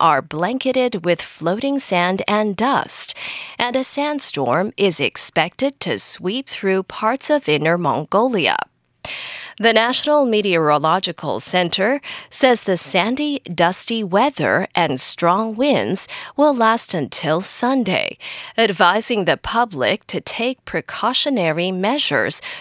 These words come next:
to guard against poor air quality. It renewed a blue alert for sandstorms, the least severe warning in the country's four-tier weather warning system.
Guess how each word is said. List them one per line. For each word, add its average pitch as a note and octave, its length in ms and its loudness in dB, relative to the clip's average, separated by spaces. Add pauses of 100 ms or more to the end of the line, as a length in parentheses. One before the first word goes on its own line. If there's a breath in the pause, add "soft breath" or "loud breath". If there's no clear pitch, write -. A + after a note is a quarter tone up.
to G3 120 2
guard E3+ 360 0
against D#3 560 -4
poor A3+ 500 -2
air B3 220 -2
quality. G#2+ 640 -2 (720 loud breath)
It A3 240 0
renewed G3+ 480 2
a F#3 100 2
blue E3+ 540 -2
alert D3+ 480 0
for G#2 400 -2
sandstorms, F3 1000 0 (340 loud breath)
the G#3 140 4
least G3 500 -2
severe E3 600 0
warning A#3 760 0
in F3 180 0
the G#2+ 120 0
country's A#3+ 800 -4
four-tier F#3+ 880 0
weather F3 400 0
warning G#3 480 -2
system. - 720 -2